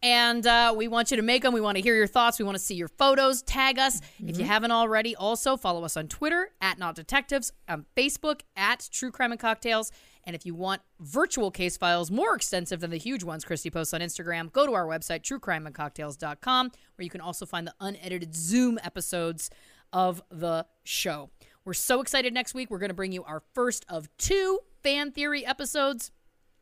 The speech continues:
Speaker 1: And then as soon as we get into the new year, season two of True Crime and Cocktails is coming with all kinds of fun
Speaker 2: Mm-hmm.
Speaker 1: things in this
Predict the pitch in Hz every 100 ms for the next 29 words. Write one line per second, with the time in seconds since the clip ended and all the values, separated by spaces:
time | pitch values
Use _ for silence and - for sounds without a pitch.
0 | - 170 165 165 170 - 156 - 185 175
1 | 185 196 202 196 202 214 190 170 160 165
2 | _ _ _ - - 160 175 175 202 185
3 | - 185 185 175 185 175 190 175 175 -
4 | 190 165 156 - 165 170 - 170 170 185
5 | 175 180 190 220 311 156 - - - -
6 | 202 202 208 180 180 -